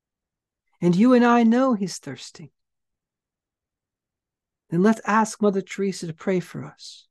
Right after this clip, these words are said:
on this anniversary of her Inspiration Day. Mother, help us to be like the Good Samaritan.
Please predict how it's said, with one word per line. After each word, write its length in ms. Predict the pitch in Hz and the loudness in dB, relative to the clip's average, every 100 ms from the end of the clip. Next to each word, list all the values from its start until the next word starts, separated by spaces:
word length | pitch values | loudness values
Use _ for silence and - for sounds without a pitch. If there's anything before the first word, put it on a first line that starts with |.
| _ _ _ _ _ _ _ | _ _ _ _ _ _ _
on 120 | 151 | -2
this 200 | 165 160 - _ _ - | 0 -2 -6 _ _ 0
anniversary 680 | 175 185 156 180 180 - 170 | 2 2 2 -2 -2 -4 -6
of 120 | 160 | -6
her 160 | 180 | -4
Inspiration 760 | 170 165 - 156 147 143 - 131 | -4 -4 -6 -4 -4 -4 -8 -10
Day. 280 | 131 127 - _ _ _ _ _ _ _ _ _ _ _ _ - | -12 -16 -20 _ _ _ _ _ _ _ _ _ _ _ _ -2
Mother, 480 | 180 170 139 139 _ _ _ _ _ | 2 2 0 -8 _ _ _ _ _
help 260 | 208 214 | -2 0
us 140 | 214 202 | 0 -2
to 120 | - | -4
be 200 | 180 190 | -2 2
like 200 | 185 170 | 2 2
the 80 | 165 | -2
Good 240 | 160 170 | 2 2
Samaritan. 720 | 160 - 147 151 139 139 156 | 0 -4 -2 -2 -4 -8 -14